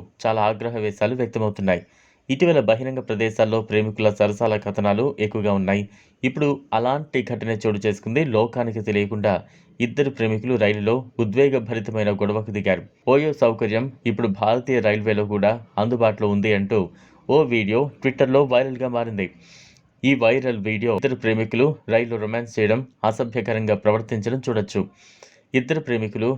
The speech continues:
రైల్లోని స్లీపింగ్ కోచ్లో ఒకే సీటుపై పడుకుని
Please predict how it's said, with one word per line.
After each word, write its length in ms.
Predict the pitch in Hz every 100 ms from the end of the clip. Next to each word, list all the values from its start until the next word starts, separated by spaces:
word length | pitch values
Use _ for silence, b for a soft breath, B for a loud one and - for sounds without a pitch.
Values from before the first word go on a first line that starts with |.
| - 101
రైల్లోని 400 | 110 120 113 110 107
స్లీపింగ్ 400 | 117 113 117 104
కోచ్లో 320 | 104 98 113 92 b b b - 120
ఒకే 200 | 120 151 143
సీటుపై 380 | 117 101 110 101 104
పడుకుని 400 | 98 98 117